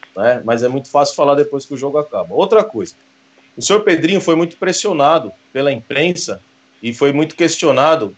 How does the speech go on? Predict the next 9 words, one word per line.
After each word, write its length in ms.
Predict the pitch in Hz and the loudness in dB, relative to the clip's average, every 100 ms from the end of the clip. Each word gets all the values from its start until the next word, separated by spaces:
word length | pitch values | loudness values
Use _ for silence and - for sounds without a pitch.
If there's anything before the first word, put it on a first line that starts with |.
| 101 | -2
a, 720 | 117 120 120 120 117 117 113 | 2 4 6 6 6 4 4
ao 120 | 120 | 2
Thiago 300 | 120 143 147 | 0 -2 0
Nunes 240 | 143 147 - | -4 -6 -4
colocá-lo 500 | 147 139 - 147 143 | -2 -2 0 0 0
de 140 | 131 | -8
titular 480 | - 127 135 135 156 | -16 -10 0 2 2
ou 80 | 135 | 2
não, 300 | 143 175 | 2 2